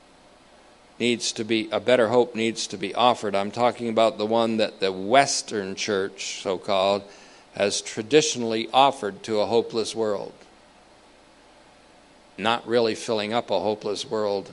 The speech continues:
with hope. So when I say hopeless world,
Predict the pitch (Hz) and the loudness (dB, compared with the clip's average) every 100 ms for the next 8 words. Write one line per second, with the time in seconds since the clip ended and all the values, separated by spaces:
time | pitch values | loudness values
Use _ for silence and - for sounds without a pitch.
0 | - - 95 80 101 110 - - - - | -20 -10 -8 -6 -4 -6 -8 -18 -20 -20
1 | - - - - - - - - - - | -20 -20 -20 -20 -20 -20 -20 -20 -20 -20
2 | _ - - - - - - - _ _ | _ -20 -20 -20 -20 -20 -20 -20 _ _
3 | - 131 123 143 190 220 - 170 151 - | -2 4 6 6 6 4 4 4 2 2
4 | 185 185 185 147 123 110 127 123 101 82 | 4 4 2 0 0 0 4 4 4 0
5 | - | -10